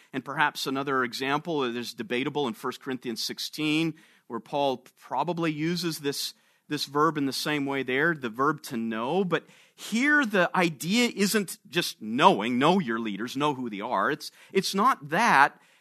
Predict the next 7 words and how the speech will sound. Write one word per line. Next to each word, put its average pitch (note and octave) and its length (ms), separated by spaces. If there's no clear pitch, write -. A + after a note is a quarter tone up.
but G#3+ 340
it's A3 360
about F#3 220
acknowledgement. F3+ 880
Not B3+ 220
knowledge, A3+ 760
but E3 280